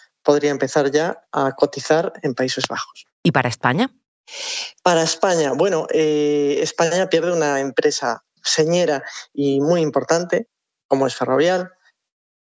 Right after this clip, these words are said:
Speaker 1: Mm, se traslada, mm, toda la, el poder de decisión de la empresa a otro país. Es algo que a priori no es bueno para ningún país.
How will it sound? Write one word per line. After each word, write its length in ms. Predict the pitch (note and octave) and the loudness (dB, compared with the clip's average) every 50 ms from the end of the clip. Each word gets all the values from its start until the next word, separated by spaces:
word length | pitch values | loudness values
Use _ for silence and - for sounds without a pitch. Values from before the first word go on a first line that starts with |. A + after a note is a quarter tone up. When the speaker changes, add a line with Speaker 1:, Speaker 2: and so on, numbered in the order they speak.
| _ _ _ | _ _ _
Speaker 1:
Mm, 600 | C3+ D#3 D3+ D3 D3 C#3+ C#3+ C#3+ C#3+ C#3 C#3 C#3 C3+ - - | -2 0 2 2 2 2 2 2 0 0 0 0 -2 -2 -2
se 180 | - - E3+ | 0 0 0
traslada, 800 | E3 - E3 D3 C3+ C#3 E3+ F3 F3+ F3 E3 D3+ C3+ B2+ - - - - | 2 2 0 0 2 2 2 2 2 2 0 0 -2 -2 -6 -8 -12 -14
mm, 300 | - B2 - - B2+ A2+ - - | -14 -14 -12 -10 -10 -10 -2 0
toda 200 | D#3+ D3+ D#3 D3+ | 2 2 4 2
la, 320 | D3+ D3 C#3 C#3 C#3 - | 2 0 0 0 -2 -2
el 120 | C3+ D3+ | -2 -2
poder 240 | - D#3+ D#3 E3+ E3 | 0 0 0 2 2
de 80 | E3+ E3 | 0 0
decisión 360 | D#3+ D3+ - C#3 - - F#3 | 0 -2 -2 -2 -2 0 0
de 80 | F3 D3+ | 2 0
la 60 | C#3 | 0
empresa 320 | C3+ B2+ - F3+ - - | 0 -2 -2 -2 0 -2
a 40 | C3 | -2
otro 180 | A#2+ - - B2+ | -2 -2 -4 -2
país. 460 | - C3 C#3 D#3 F3 - - - - _ _ _ _ _ _ _ _ _ _ - | 0 0 0 0 -2 -4 -8 -10 -12 _ _ _ _ _ _ _ _ _ _ -4
Es 140 | - - | -2 0
algo 180 | D3+ C#3+ D3 C#3+ | 2 2 2 2
que 60 | C#3+ | 2
a 80 | C#3+ C#3 | 0 0
priori 440 | - - E3+ E3 D3 C#3 D3+ C#3+ C3+ | 0 0 0 0 2 0 0 0 -2
no 120 | C3+ C3 | -2 -2
es 80 | C3 - | -2 0
bueno 280 | D3 F3 F#3+ E3 C3+ | 0 2 2 2 0
para 180 | B2 C3 B2 B2 | 0 0 0 0
ningún 260 | B2+ C3 B2+ B2+ B2 | -2 -2 -4 -4 -2
país. 380 | B2 B2+ B2+ C3 C3 - - | 0 0 0 -2 -4 -6 -8